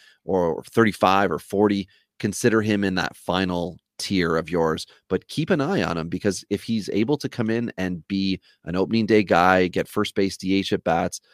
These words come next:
there's opportunity that Washington will let him go. And I'm gonna say basically the same thing about one of their outfielders later on.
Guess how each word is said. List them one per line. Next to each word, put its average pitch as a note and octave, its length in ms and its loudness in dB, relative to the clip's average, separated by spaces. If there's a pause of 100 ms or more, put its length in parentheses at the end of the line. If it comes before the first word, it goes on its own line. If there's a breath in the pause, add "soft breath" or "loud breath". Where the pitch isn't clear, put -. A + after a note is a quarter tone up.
(180)
there's F2 180 -4 (120)
opportunity G2+ 680 2
that F2 160 0
Washington F2 480 -2
will F2+ 120 -2
let E2+ 180 0
him F2+ 120 -4
go. F2 280 2
And F2 100 -2
I'm F2 80 -4
gonna F2+ 160 -2
say F2+ 180 0
basically F#2+ 600 0
the F2 100 -6
same F2 240 -4
thing E2+ 160 -6
about E2+ 240 -4
one F2 140 -4
of E2+ 60 -8
their F2 160 -4
outfielders D#2 480 -8
later E2 280 -4
on. - 160 -10